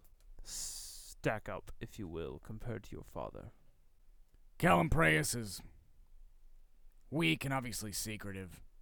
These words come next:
Speaker 2: Froth, even in his weakened state as he is, is more than happy to meet with anybody in the light of day and show his face. I defeated Callum Preus's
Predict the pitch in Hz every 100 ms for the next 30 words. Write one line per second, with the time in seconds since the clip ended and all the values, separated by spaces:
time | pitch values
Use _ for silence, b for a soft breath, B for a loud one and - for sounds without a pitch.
0 | - - - - - - 160 170 165 -
1 | 139 147 147 143 139 120 - - - 156
2 | 175 - 147 123 - 147 143 - 117 -
3 | 117 117 113 123 110 104 - - - -
4 | - - 139 151 170 147 139 143 135 139
5 | 123 110 120 113 - - 101 117 117 139
6 | 131 117 113 107 98 b - 127 123 139
7 | 135 101 113 110 107 101 - 120 120 127
8 | 131 123 123 - 85 92 90 - - -
9 | - - - _ - - - - 147 160
10 | - - 170 170 127 160 151 143 - 147
11 | 139 123 110 110 95 -